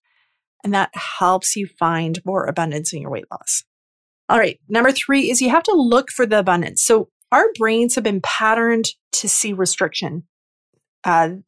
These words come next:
we have been raised in diet cultures. Restriction is everywhere. We've been taught that restriction is the path to weight loss, which is not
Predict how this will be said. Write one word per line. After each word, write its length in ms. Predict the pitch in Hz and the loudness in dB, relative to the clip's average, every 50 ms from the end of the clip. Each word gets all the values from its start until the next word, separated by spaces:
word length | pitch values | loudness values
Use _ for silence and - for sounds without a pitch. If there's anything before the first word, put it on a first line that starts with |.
| _ - - | _ -12 -8
we 220 | 196 208 208 196 | -4 -4 -2 -2
have 100 | 202 196 | -2 -2
been 240 | 185 196 185 180 175 | -2 -2 -2 -2 -2
raised 440 | 180 190 190 208 226 240 233 - - | 0 0 2 2 2 0 -2 -4 -6
in 160 | 156 214 208 | -6 -4 -2
diet 260 | 202 190 180 175 175 - | -2 0 -2 -2 -4 -2
cultures. 480 | - 240 240 240 - 247 233 226 226 - _ _ _ _ _ - | 0 0 2 2 2 0 -2 -2 -4 -8 _ _ _ _ _ -6
Restriction 540 | 208 190 - - - 220 - - - 185 180 | -4 -4 -2 -2 -2 -2 -2 -4 -4 -4 -2
is 180 | 165 156 - - 233 | -2 -4 -2 -2 -2
everywhere. 580 | 233 247 247 233 226 233 226 220 214 214 208 _ _ _ _ _ _ _ _ _ | 0 0 0 2 2 2 2 2 0 -2 -4 _ _ _ _ _ _ _ _ _
We've 160 | - 208 208 | -2 -2 0
been 140 | 170 175 165 | 0 -2 -2
taught 380 | - - - 220 208 208 196 - | -4 -2 2 2 2 2 2 0
that 140 | 196 180 170 | -2 -4 -2
restriction 560 | 165 165 - - 220 214 - - 233 202 - - | -4 -4 -4 -2 -2 -2 -2 -4 -4 -6 -4 -2
is 200 | 202 202 202 196 | -2 -2 0 -2
the 80 | - 185 | -4 -4
path 360 | - - - 208 202 - - | -2 0 2 2 2 2 -2
to 100 | - 202 | -6 -4
weight 200 | 175 202 220 - | -2 0 0 2
loss, 420 | 269 247 240 240 240 - - - - - | 4 4 4 4 2 0 -4 -6 -8 -12
which 200 | - - - 185 | -12 -8 -6 -6
is 140 | 185 - | -4 -2
not 220 | 196 202 240 240 | -2 -2 -2 -2